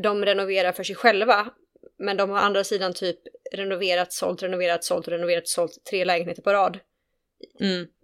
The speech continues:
Speaker 1: Med intentionen enligt dem själva att de ska bo i dem, absolut, men jag vet inte.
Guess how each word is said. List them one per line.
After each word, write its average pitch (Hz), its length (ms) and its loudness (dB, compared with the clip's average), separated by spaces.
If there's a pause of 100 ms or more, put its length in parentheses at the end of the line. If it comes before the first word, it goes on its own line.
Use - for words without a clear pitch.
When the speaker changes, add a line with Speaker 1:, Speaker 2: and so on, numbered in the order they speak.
(140)
Speaker 1:
Med 214 260 6
intentionen 220 680 6
enligt 185 220 0
dem 208 100 -2
själva 226 300 6
att 349 120 4
de 330 100 2
ska 285 120 4
bo 196 160 4
i 185 60 4
dem, 185 140 0
absolut, - 520 6
men 202 260 0 (400)
jag 214 120 4
vet 247 200 12
inte. 202 260 4